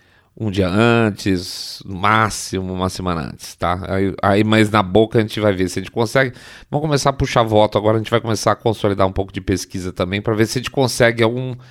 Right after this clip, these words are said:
algum norte. Mas assim, há uma semana da, não é nem questão de fazer, é, bola de cristal, não. Quem, quem,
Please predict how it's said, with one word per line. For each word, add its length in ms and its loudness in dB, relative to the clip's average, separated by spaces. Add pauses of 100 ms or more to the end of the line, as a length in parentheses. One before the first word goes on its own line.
(300)
algum 240 2
norte. 400 0 (320)
Mas 220 4
assim, 300 2
há 100 4
uma 180 0
semana 640 4
da, 340 4 (280)
não 280 -2
é 120 4
nem 260 -2
questão 340 0
de 120 -6
fazer, 960 2 (480)
é, 500 -2
bola 240 0
de 80 -8
cristal, 340 0
não. 140 0 (340)
Quem, 220 -6
quem, 420 -4